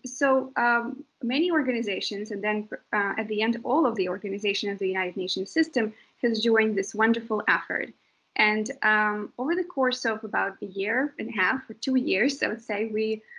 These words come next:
uh, we've reached a consensus through multiple <laughs> negotiations, uh, to adopt the principles on the protection of personal data and privacy in twenty eighteen. Um,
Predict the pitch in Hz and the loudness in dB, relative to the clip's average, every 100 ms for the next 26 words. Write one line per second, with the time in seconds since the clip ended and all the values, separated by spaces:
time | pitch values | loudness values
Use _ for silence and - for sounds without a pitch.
0 | - 233 220 214 214 226 247 320 349 330 | -4 2 4 4 0 -2 0 0 0 2
1 | 269 262 220 196 202 - - 214 208 226 | 2 2 0 0 -2 -4 -4 -4 0 0
2 | 302 285 254 247 214 214 - 214 196 - | 2 2 4 4 2 0 0 2 2 2
3 | 185 185 - - - - - 233 220 220 | -2 -6 -10 -18 -18 -10 2 4 6 4
4 | 214 254 233 226 277 330 - 262 262 254 | 0 -4 -4 0 -2 -2 -6 -8 -4 -4
5 | 254 - 196 185 190 - 208 196 202 214 | -4 -6 -6 -6 -8 -10 -4 -4 -4 -6
6 | 214 254 262 302 269 - 208 - 214 202 | -2 -2 2 2 2 0 -6 -4 -4 -4
7 | 190 185 190 - 190 - 190 185 190 - | -2 2 2 0 -6 -6 -2 -2 -2 -4
8 | 185 185 - 202 208 196 196 196 _ - | -6 -6 -4 -2 0 0 -2 -6 _ -2
9 | 202 190 - 190 170 175 - _ - - | 0 0 -2 -2 -2 -4 -10 _ -20 -16
10 | - 226 214 214 214 208 | -2 4 6 6 4 -2